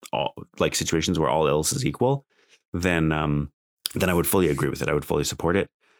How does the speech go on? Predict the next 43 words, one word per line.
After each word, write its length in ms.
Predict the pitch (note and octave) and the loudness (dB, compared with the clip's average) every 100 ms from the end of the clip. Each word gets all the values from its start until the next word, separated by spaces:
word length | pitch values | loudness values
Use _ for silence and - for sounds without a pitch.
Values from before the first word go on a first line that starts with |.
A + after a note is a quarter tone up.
| _ _ - | _ _ -6
Um, 300 | - G#1+ - - | -4 -4 -6 -4
I 80 | D#2 | 0
do 160 | G2+ | 2
have 320 | G2 F2+ D#2 - _ | 4 2 -2 -10 _
a 60 | - | -6
kind 300 | - G2+ G#2+ | -2 0 2
of 60 | F#2 | 2
an 80 | |
issue 200 | E2+ E2+ | 2 2
just 200 | D#2 F#2+ | 0 0
because 260 | - - F#2 | 0 0 0
I 100 | E2 | 2
know, 300 | D#2 D#2 D#2 | 2 2 2
like, 320 | D2+ D#2 C#2+ - - | 2 0 -2 -6 -4
obviously 760 | F#2+ G#2+ - - - D3 C#3 - - | 0 2 2 -2 0 0 0 -4 -8
<laughs> 140 | - | -2
looking 260 | A2 A2+ A2 | 0 2 2
out 140 | F#2+ | 2
for 100 | G2 | 2
my 100 | E2+ | 2
own 120 | E2+ | 2
self-interest 420 | E2+ D#2 F2 E2 | 2 2 0 0
as 100 | D#2 | 0
a 40 | D2 | 2
white 180 | D2+ D#2 | 0 0
person, 400 | D2 D2 D2 C#2+ | -2 -2 -2 -4
that's, 180 | - C#3 - _ _ C#3 - | -6 -6 -8 _ _ -18 -4
like, 340 | - - F#2 - | -4 -2 -2 2
<laughs> 0 | |
not 340 | F#2+ F2 - C3+ - | 2 2 0 -4 -2
accurate 400 | A2+ F#2+ G2 F#2 | -2 0 2 2
at 80 | |
all. 320 | E2+ E2 G2+ - - - - _ | 4 2 2 -4 -18 -18 -20 _
Um, 560 | - E2+ D#2+ D2 D2 - _ _ - - _ _ _ - | 0 2 2 2 0 -4 _ _ -8 -8 _ _ _ -2
yeah, 240 | - - - | 0 0 -2
I 120 | - | 0
just, 320 | F2+ E2+ - - | 0 0 -2 -6
I 140 | - | -4
don't 260 | - G#2 - | 2 2 2
think 240 | - F#2+ | 0 0
that 120 | - D2+ | 0 0
we 100 | D#2+ | 2
should 260 | - C#2+ | 0 -2